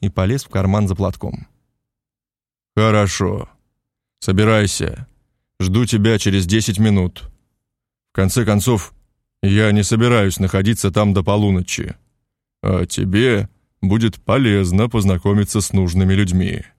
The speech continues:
«Я тоже так подумал, пап», серьезно кивнул Морган.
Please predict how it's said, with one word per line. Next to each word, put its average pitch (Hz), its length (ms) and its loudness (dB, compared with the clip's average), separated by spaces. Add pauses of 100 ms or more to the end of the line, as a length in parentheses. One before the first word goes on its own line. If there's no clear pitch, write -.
(1500)
«Я 120 380 2
тоже 139 320 0
так 110 180 -2
подумал, 107 420 0
пап», 98 240 0 (920)
серьезно 101 500 -2
кивнул 95 320 0
Морган. - 500 -4